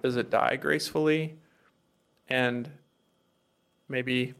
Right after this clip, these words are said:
as it should, and maybe sometimes almost continues to bless right up to the, to the point it's gone. Humans do this too. And other ones just drag the whole ship down. So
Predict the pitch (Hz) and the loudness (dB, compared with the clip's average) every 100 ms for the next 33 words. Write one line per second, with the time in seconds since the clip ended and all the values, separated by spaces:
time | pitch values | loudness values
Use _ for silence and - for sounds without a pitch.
0 | _ _ _ _ _ 135 127 127 - 135 | _ _ _ _ _ 0 0 -2 4 6
1 | 139 123 127 135 160 151 - 160 185 147 | 6 4 2 2 2 -2 -2 0 0 0
2 | 127 123 127 - 131 139 127 127 123 117 | 0 0 0 -2 -2 0 0 0 2 2
3 | 120 123 123 123 123 120 - - _ _ | 2 2 2 2 -4 -6 -8 -20 _ _
4 | _ _ - 127 123 120 110 - 110 113 | _ _ -2 0 2 0 0 -2 0 0
5 | 113 143 - _ _ _ _ _ _ - | -2 -6 -14 _ _ _ _ _ _ -6
6 | 127 120 127 - 107 113 - - - 151 | -2 -2 -2 -2 -2 0 -4 -2 -2 -2
7 | - _ - - _ _ _ _ _ _ | -6 _ -20 -20 _ _ _ _ _ _
8 | - 117 123 139 131 120 117 98 98 - | -4 0 0 0 -2 -2 2 2 2 0
9 | - 139 - _ - 131 120 - - - | -6 -6 -16 _ -2 0 2 0 0 0
10 | 131 113 135 - _ _ _ - 127 127 | 0 -2 -4 -16 _ _ _ 0 2 2
11 | 127 | -2